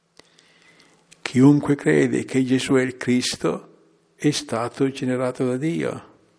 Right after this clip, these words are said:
e chi ama colui che ha generato, ama anche colui che da lui è stato generato. In questo conosciamo di amare i figli di Dio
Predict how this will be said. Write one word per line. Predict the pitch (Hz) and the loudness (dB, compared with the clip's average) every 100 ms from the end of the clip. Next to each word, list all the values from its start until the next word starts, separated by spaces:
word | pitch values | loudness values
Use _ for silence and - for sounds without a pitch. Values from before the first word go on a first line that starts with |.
| _ _ _ _ _ _ | _ _ _ _ _ _
e | - 120 | 0 0
chi | 120 - | 0 0
ama | 120 131 123 117 | 2 2 0 -2
colui | - 117 123 131 127 | -2 0 2 2 2
che | 127 127 | -2 -4
ha | 123 | -4
generato, | 113 120 113 143 180 190 202 196 - - _ | -4 -6 -4 -4 -4 -2 -2 -4 -6 -20 _
ama | - 117 120 | -10 -6 -6
anche | 131 123 | -6 -10
colui | 117 117 139 101 101 82 - - _ _ _ | -8 -6 -2 -2 -2 -4 -10 -18 _ _ _
che | _ 156 | _ -4
da | 127 | -2
lui | 113 135 - | -2 -2 -2
è | - | -4
stato | - 143 139 131 | -4 -8 -6 -8
generato. | 123 117 113 117 - - - _ _ _ _ _ _ _ _ _ - - - - - _ _ - | -8 -8 -8 -8 -10 -14 -20 _ _ _ _ _ _ _ _ _ -20 -20 -20 -20 -20 _ _ 2
In | 120 120 | 4 6
questo | 120 139 127 - 123 | 4 0 0 -2 0
conosciamo | 120 120 - - 135 120 | -2 -2 -4 -2 0 0
di | 123 | -2
amare | 123 123 127 | -2 -2 -2
i | |
figli | 120 131 127 | -4 -6 -6
di | 120 | -8
Dio | 135 135 113 104 | -6 -6 -8 -10